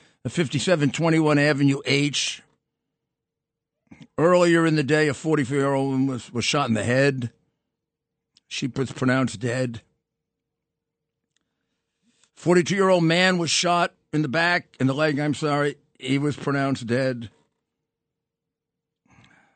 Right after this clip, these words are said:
Three people were killed and, uh, were, and several were shot in a span of twenty-four hours in the Bronx. This is, um,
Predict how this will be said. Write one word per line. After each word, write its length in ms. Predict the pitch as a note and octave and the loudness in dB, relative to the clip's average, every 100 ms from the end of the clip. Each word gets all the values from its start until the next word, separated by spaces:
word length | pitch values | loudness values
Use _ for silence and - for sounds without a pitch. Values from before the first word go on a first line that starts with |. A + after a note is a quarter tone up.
| _ _ _ _ _ _ _ _ _ _ | _ _ _ _ _ _ _ _ _ _
Three 160 | F#3+ | 0
people 500 | G3+ G#3+ F3+ G3+ F#3 - | 0 0 0 -2 -2 -6
were 160 | D3 | -6
killed 460 | C#3 F3 F3+ F3 E3 | -4 -2 0 0 -2
and, 360 | C#3+ C3 C3+ C3 | -4 -2 -4 -4
uh, 160 | C3 | -6
were, 280 | B2 B2 B2 _ _ _ _ _ | -4 -6 -6 _ _ _ _ _
and 160 | B2 B2 | -6 -4
several 300 | - F3 E3+ | -2 0 0
were 80 | D#3 | -2
shot 240 | D#3+ D#3 | 0 -2
in 60 | C#3+ | -4
a 40 | |
span 280 | - D3+ C#3+ | -6 -4 -4
of 80 | B2+ | -4
twenty-four 280 | D3+ B2+ | -2 -2
hours 240 | C3+ C3+ B2 | 0 -2 -2
in 60 | |
the 80 | B2 | -4
Bronx. 840 | A#2 D3 G#3 G3 F3+ - - - - _ _ _ _ _ _ _ _ _ _ _ _ _ C6+ _ _ _ _ _ _ _ _ _ _ _ _ _ _ _ _ _ _ _ _ _ _ | -2 2 4 2 0 -6 -8 -10 -16 _ _ _ _ _ _ _ _ _ _ _ _ _ _ _ _ _ _ _ _ _ _ _ _ _ _ _ _ _ _ _ _ _ _ _ _
This 140 | C#3 D3+ | -8 -4
is, 180 | C#3+ D3 | -2 2
um, 400 | D3+ D3+ C#3+ | 4 4 2